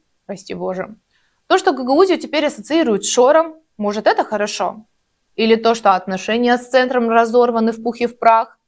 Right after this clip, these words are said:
это тоже хорошо? А, подождите. То, что Россия теперь наш главный стратегический партнёр, вот это, наверное, очень хорошо. Нет, нет и ещё раз нет. Вспоминаем.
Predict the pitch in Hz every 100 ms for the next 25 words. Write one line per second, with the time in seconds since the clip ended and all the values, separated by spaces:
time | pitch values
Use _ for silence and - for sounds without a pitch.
0 | _ _ _ _ _ 208 208 185 175 180
1 | 311 349 359 - - - 226 _ _ _
2 | _ _ _ 277 185 - _ _ _ _
3 | _ _ - 180 233 285 262 175 - -
4 | _ _ _ 240 285 - 233 208 202 -
5 | 285 320 208 214 214 220 226 226 220 208
6 | 214 214 247 226 226 220 214 220 220 233
7 | 240 - 208 - 214 220 277 170 - _
8 | _ _ _ _ 180 196 196 233 330 302
9 | 226 233 240 233 220 220 - 208 208 -
10 | 185 180 190 - - _ _ _ - 214
11 | 202 226 - _ _ _ - 208 196 214
12 | - _ _ _ _ - 220 202 214 220
13 | 220 185 151 - _ _ _ _ - -
14 | 233 302 269 170 165